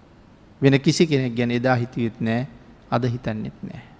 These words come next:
දෙවියා ඊට වඩා කතා කරන්න ගියෙත් නෑ, අතුරු දහන් වුණා. හැබැයි පහුවදත් එනවා. පහුවදා එන්නේ රිදී භාජනයක රංකාසි දාගෙන. එදත් අර යෝජනාවම කරනවා.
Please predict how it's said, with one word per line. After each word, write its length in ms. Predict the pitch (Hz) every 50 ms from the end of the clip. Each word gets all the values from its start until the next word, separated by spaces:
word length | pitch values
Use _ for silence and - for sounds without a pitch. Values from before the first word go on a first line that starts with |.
| - - - - - - - - - - - - - - -
දෙවියා 340 | 185 160 160 156 151 147 139
ඊට 160 | 135 131 147
වඩා 220 | 135 131 127 131
කතා 280 | 127 - 120 - 131 127
කරන්න 260 | - 139 131 127 123 123
ගියෙත් 300 | 117 113 113 113 - -
නෑ, 320 | 113 107 104 107 107 120 - - - - - - - -
අතුරු 280 | - - - 131 127
දහන් 280 | 113 107 87 92 - 120
වුණා. 280 | 123 110 110 - - - - - - - - - -
හැබැයි 260 | - 156 170 175 170
පහුවදත් 520 | - 139 127 131 127 123 123 - - -
එනවා. 280 | 131 - - - 147 - - - - - - - - - - - - - - - - - - - - - - - - - - - - -
පහුවදා 400 | 185 180 202 226 240 214 220 202
එන්නේ 260 | 190 196 208 220 208
රිදී 360 | 156 139 147 151 170 208 226 226
භාජනයක 540 | 196 208 190 190 180 190 185 190 190 185
රංකාසි 540 | 202 180 143 123 113 - - 113 - - 131
දාගෙන. 400 | - - - - - - - 175 143 - - - - - - - - - - - - - - - - - - - - - - - -
එදත් 280 | - - 160 190 208 202
අර 160 | - 156 151 156
යෝජනාවම 680 | 156 151 151 156 156 165 170 170 170 170 175 175 180 170
කරනවා. 520 | - 117 110 107 - - - - -